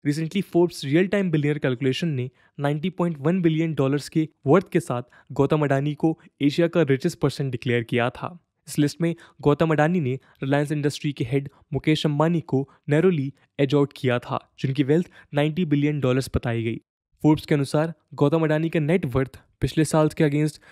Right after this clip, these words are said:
लगभग डबल हुआ है, जब अप्रैल ट्वेंटी ट्वेंटी वन में उनकी वेल्थ फिफ्टी पॉइंट फ़ाइव बिलियन डॉलर्स हुआ करती थी। दोस्तों, इस वीडियो में बताए गए गौतम अडानी के लाइफ के अलग-अलग सेगमेंट्स में से वो कौन सा सेगमेंट है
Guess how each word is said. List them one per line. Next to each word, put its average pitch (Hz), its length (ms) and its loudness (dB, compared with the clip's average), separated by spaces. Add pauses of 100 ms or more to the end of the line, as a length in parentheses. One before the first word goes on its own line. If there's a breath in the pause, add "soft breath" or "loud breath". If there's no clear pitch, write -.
(140 loud breath)
लगभग 147 260 4 (100)
डबल 123 240 6
हुआ 127 240 2
है, 120 180 -4 (360 soft breath)
जब 156 100 6
अप्रैल 175 280 4
ट्वेंटी 170 240 0
ट्वेंटी 156 180 0
वन 143 160 0
में 127 200 -2 (240 soft breath)
उनकी 139 240 0
वेल्थ 135 280 2 (240)
फिफ्टी 165 260 0
पॉइंट 156 260 0
फ़ाइव 151 360 0
बिलियन 139 340 0
डॉलर्स 127 440 0
हुआ 123 120 4
करती 123 320 -4
थी। - 240 -10 (400)
दोस्तों, 180 220 4
इस - 140 -2
वीडियो 175 200 2
में 214 100 -2
बताए 160 300 2
गए 175 200 -2 (220 soft breath)
गौतम 156 300 4
अडानी 160 280 0
के 170 140 -2
लाइफ 165 220 0
के - 120 -2
अलग-अलग 196 540 2
सेगमेंट्स 143 440 -2
में 131 80 0
से 156 220 -4 (220 soft breath)
वो 170 80 6 (200)
कौन 214 200 2
सा 240 100 2
सेगमेंट 127 420 -2
है 143 120 -4